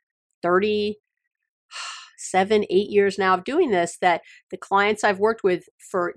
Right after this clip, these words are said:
decades have the same thing. I,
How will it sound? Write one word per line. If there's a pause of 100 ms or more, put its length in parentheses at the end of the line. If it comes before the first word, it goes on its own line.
(140)
decades (800)
have (100)
the
same
thing.
I,